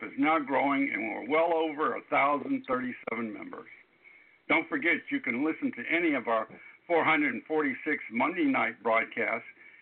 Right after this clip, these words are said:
and our hundred plus Thursday broadcasts by simply going to blog talk radio dot com forward slash Captain Eddie. That's Captain,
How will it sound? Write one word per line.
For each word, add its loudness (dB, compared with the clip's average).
and 4
our 4
hundred 2
plus 2
Thursday 2
broadcasts 0
by -2
simply 2
going 2
to -4
blog 2
talk 2
radio 2
dot 4
com -2
forward 0
slash 2
Captain 0
Eddie. -2
That's 2
Captain, -2